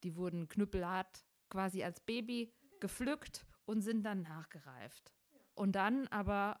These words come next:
Speaker 1: auch schon an einem Reifepunkt, der sagt, ess mich in den nächsten fünf Minuten, <laughs> ansonsten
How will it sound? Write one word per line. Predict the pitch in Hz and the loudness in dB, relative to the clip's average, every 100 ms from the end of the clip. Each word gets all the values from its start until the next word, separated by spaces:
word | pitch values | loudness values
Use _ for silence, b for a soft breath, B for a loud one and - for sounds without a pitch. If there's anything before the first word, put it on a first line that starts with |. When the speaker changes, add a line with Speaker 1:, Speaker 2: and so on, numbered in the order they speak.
| - | -4
Speaker 1:
auch | 196 175 | -6 -6
schon | - 240 214 | -6 -2 0
an | 175 | 0
einem | 165 180 180 | -2 0 0
Reifepunkt, | 165 160 240 262 - 262 254 254 - - | 0 0 0 -2 0 2 2 0 -4 -4
der | 190 | -2
sagt, | 190 190 196 - b b b b b | 0 0 -2 -10 b b b b b
ess | - 165 | -2 0
mich | 180 | 0
in | 165 160 | 0 0
den | 151 | 0
nächsten | 143 - 156 | -2 -6 -6
fünf | 156 139 | -6 -4
Minuten, | 151 165 214 262 294 - - | -4 -4 -2 -2 -4 -8 -4
<laughs> | 185 | 4
ansonsten | 254 196 - 302 277 285 | 4 10 10 10 8 4